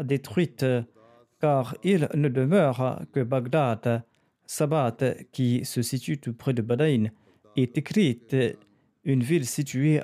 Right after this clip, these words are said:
à cent soixante-quinze kilomètres de Bagdad, entre Bagdad et Mossoul.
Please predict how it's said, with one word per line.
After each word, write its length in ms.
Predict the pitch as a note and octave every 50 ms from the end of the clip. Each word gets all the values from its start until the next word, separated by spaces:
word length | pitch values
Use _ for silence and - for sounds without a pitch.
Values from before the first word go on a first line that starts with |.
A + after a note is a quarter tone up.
| - -
à 260 | C#3+ C#3 C#3+ C#3 - -
cent 260 | D3 - - F#3+ F#3
soixante-quinze 580 | D3 - C3+ - C#3 B2+ A#2 - C3 A#2+ A#2 -
kilomètres 600 | - D#3+ C3+ B2 B2 D#3 - C#3+ - - C3 A#2
de 120 | A#2 B2
Bagdad, 720 | A2+ A2+ A#2 A2+ A#2 B2 D3+ C#3 A#2 G#2+ A#2 A#2 A#2 - - -
entre 560 | C#3 C#3+ C#3+ C3 - - - C#3 C3 - -
Bagdad 540 | C3 A#2+ A#2+ A#2 A2 A2+ C#3 D3+ C#3 A#2+ - -
et 140 | - F3 E3+
Mossoul. 640 | C3 A#2+ A2+ - - A2+ G#2 F#2+ F#2 G2 G2+ G2